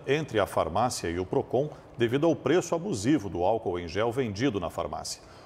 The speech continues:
O termo também prevê a comercialização do produto a preço de custo nos próximos trinta dias. O álcool em gel entregue ao hospital será utilizado na higienização pessoal dos funcionários.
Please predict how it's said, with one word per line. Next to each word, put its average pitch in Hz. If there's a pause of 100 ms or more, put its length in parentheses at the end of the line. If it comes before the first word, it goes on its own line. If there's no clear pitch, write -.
O 113
termo 117
também 110
prevê 107
a 104
comercialização 107
do 107
produto 107
a 95
preço 107
de 117
custo 165 (260)
nos 113
próximos 110
trinta 160
dias. 95 (300)
O 107
álcool 110
em 101
gel 120
entregue 98
ao 85
hospital 98
será 92
utilizado 98
na 92
higienização 98
pessoal 101
dos 101
funcionários. 90